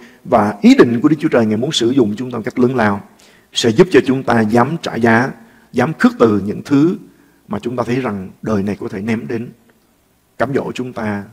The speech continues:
lôi kéo chúng ta bước ra ngoài khải tượng đó. Có một ý niệm mà chúng ta thấy, à, cần được nhắc nhở. Chúng ta nhớ khi Nehemi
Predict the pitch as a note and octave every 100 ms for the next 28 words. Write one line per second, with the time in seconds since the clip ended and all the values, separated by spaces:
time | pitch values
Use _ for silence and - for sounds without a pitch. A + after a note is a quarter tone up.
0 | - A#2+ A#2+ A#2 G#2+ G#2+ A2+ G#2 G2+ _
1 | _ _ _ - D3+ C#3+ G#2+ G#2 G2 F2+
2 | F#2+ - - G2+ - _ _ _ _ _
3 | _ _ _ - D3 D3+ E3 B2+ F#2 G#2+
4 | C3 C3+ - A2 B2+ D3 - _ _ _
5 | _ _ - G2 F#2 - _ _ _ _
6 | _ _ _ _ _ _ _ _ _ _
7 | _ - G#2 G#2 G#2 C#3+ C#3 G#2 A1+ -
8 | _ _ _ _ - C3+ B2+ B2 C3 D#3
9 | - B2 A#2+ A#2 A2+ A2+ - _ _ _
10 | _ _ _ _ _ _ _ _ - A2
11 | A#2+ A#2+ A2+ G#2+